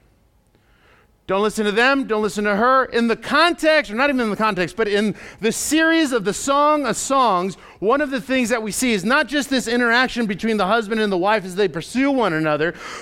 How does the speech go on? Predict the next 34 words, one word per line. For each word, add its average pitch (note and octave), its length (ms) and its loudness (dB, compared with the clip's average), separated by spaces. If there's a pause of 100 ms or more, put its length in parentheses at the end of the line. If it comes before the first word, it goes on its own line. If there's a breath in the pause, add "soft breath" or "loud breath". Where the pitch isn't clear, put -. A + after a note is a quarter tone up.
but G#3+ 120 0
it G#3 60 2
is G3+ 180 0
also C4+ 300 0
this A#3+ 220 -2
interaction A3+ 580 0
of G3 240 -2
their G3 160 0
friends G#3 560 0 (200 loud breath)
saying C4+ 440 0
things G#3+ 380 -2
to B3 240 0
them, F3 160 -2
cheering C4 600 2
them A3 200 0
on, G#3+ 240 2
celebrating B3 800 2
their A3 160 2
love G#3+ 280 2
with G#3+ 280 0
them, F3+ 160 -2 (320 loud breath)
being C4+ 380 2
a A#3+ 60 0
part B3+ 400 2
of F3+ 100 -6
how A3+ 260 0
they A3+ 140 4
have E3+ 160 -2
grown A#3 320 2
and G#3 80 -2
developed G#3 460 0
in G3+ 80 -4
their F#3 100 0
relationship. F#3 720 -2